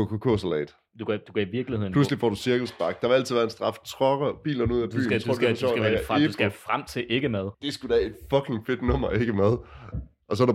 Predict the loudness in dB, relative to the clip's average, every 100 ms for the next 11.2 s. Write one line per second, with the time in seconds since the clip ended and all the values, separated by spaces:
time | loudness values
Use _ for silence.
0 | 0 4 6 6 4 4 4 4 2 2
1 | -2 0 2 2 2 0 0 -2 0 2
2 | 4 2 -2 0 2 4 4 2 -2 -6
3 | -2 0 0 -2 -4 -4 -2 -2 -2 -2
4 | -2 -2 -2 -4 -2 -2 0 -2 -2 0
5 | -2 -2 -4 -4 -6 -2 -2 -2 -6 -16
6 | _ _ _ 0 0 -4 -2 0 2 2
7 | 2 0 0 -6 -8 -20 _ -20 -16 -18
8 | -4 0 0 4 4 6 0 0 0 4
9 | 2 0 -4 -4 -2 -8 -8 -14 -12 -14
10 | -16 -20 -20 _ -20 _ _ -18 -12 -2
11 | 6 6